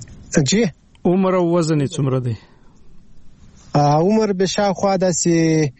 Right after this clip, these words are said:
Speaker 1: آه، پنځه پنځوس، آه، یي، پامیر صاحب صاحب، او وزن به هم داسې، آه، پنځه اویا، اویا به شاوخوا یي.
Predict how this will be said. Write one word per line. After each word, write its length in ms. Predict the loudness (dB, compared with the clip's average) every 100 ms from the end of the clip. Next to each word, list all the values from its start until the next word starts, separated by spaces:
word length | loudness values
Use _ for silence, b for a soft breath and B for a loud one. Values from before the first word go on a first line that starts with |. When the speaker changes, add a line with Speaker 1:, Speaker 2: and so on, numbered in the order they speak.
| b b -2
Speaker 1:
آه، 220 | 2 2
پنځه 300 | 2 0 2 0
پنځوس، 460 | 0 2 0 0 0
آه، 300 | 2 2 2
یي، 300 | 2 2 0
پامیر 340 | 0 2 2
صاحب 240 | 2 0 0
صاحب، 320 | 2 2 4
او 260 | 4 4
وزن 300 | 2 2 2
به 80 | 2
هم 100 | 2
داسې، 460 | 2 0 0 0 0 B B B -2
آه، 600 | 2 2 2 2 2 0
پنځه 360 | 0 0 2 2
اویا، 340 | 2 4 4
اویا 220 | 2 2
به 100 | 2
شاوخوا 420 | 0 0 -2 0
یي. 120 | 0